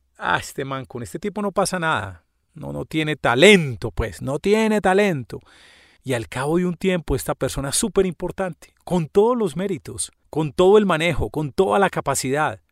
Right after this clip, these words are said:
porque han practicado y han practicado. Porque entienden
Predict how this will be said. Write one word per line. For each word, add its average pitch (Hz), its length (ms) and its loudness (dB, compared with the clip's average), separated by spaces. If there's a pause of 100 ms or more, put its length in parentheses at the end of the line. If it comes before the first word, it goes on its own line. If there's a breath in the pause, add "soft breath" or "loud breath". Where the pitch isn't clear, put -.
porque - 260 -8
han 92 80 -10
practicado 127 800 -4 (100)
y 123 140 -8
han 117 120 -8
practicado. 123 680 -4 (600 soft breath)
Porque 170 300 2
entienden 190 680 4